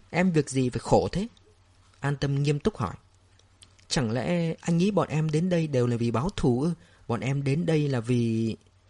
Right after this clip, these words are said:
An Tâm chưa nói hết, Thiết Quân đã xua tay. "Đừng lôi cái lý tưởng ấy ra nói với anh. Em khác với mấy người kia, em là con gái, là sinh viên đại học. Về lâu về dài, tổ chức cũng không cho em giữ vị trí này đâu." Nói đến lý tưởng,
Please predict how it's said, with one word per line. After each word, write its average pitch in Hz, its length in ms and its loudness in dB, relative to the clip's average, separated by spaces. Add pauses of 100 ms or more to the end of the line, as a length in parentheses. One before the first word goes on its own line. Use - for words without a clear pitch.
(280)
An 143 160 -2
Tâm 147 200 0
chưa 147 160 -2
nói 143 220 -2
hết, 196 280 -2
Thiết 185 160 -2
Quân 139 180 2
đã 139 80 -2
xua 143 200 0
tay. 127 240 -2 (960)
"Đừng 131 300 4
lôi 143 140 6
cái 143 160 2
lý 143 200 2
tưởng 101 300 2
ấy 135 260 2
ra 147 140 0
nói 135 160 0
với 170 100 -2
anh. 135 180 -6 (600)
Em 143 160 0
khác 196 220 0
với 160 100 4
mấy 175 140 4
người 110 180 0
kia, 135 240 -2 (220)
em 135 200 0
là 117 140 0
con 131 220 -2
gái, 131 240 -4 (280)
là 120 100 0
sinh 170 220 0
viên 160 160 2
đại 107 180 -4
học. 113 220 -2 (400)
Về 113 260 0
lâu 143 240 4
về 117 180 0
dài, 104 300 -4
tổ 101 160 -2
chức - 240 -2
cũng - 120 -6
không 151 160 -2
cho - 100 -2
em 120 240 -4
giữ 151 200 -2
vị 131 240 -4
trí 156 380 -2
này 101 240 -2
đâu." 120 120 -4 (1800)
Nói 120 280 0
đến 147 160 0
lý 151 200 0
tưởng, 104 260 0